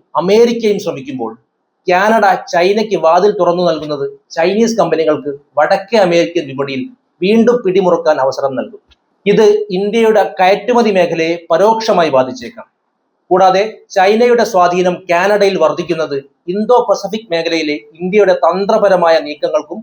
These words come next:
തടസ്സമാകും. എങ്കിലും ഇതിൽ ഇന്ത്യക്ക് ചില ഗുണപരമായ വശങ്ങളും കാണാൻ സാധിക്കും. അമേരിക്കയും കാനഡയും തമ്മിലുള്ള വ്യാപാര തർക്കം രൂക്ഷമായാൽ അമേരിക്ക തങ്ങളുടെ സഖ്യകക്ഷിയായ ഇന്ത്യയിൽ നിന്ന് കൂടുതൽ ഉൽപ്പന്നങ്ങൾ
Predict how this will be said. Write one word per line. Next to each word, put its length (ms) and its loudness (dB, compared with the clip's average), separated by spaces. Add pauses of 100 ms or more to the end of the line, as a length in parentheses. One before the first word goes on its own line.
(140)
തടസ്സമാകും. 560 -6 (340)
എങ്കിലും 340 4 (140)
ഇതിൽ 200 0
ഇന്ത്യക്ക് 420 2
ചില 200 2
ഗുണപരമായ 600 2
വശങ്ങളും 460 0 (100)
കാണാൻ 300 2
സാധിക്കും. 420 -8 (240)
അമേരിക്കയും 600 0 (100)
കാനഡയും 540 0
തമ്മിലുള്ള 380 2
വ്യാപാര 540 4
തർക്കം 420 -2
രൂക്ഷമായാൽ 600 -2 (460)
അമേരിക്ക 420 2
തങ്ങളുടെ 360 2
സഖ്യകക്ഷിയായ 840 0
ഇന്ത്യയിൽ 440 0
നിന്ന് 220 -6 (120)
കൂടുതൽ 360 0
ഉൽപ്പന്നങ്ങൾ 560 0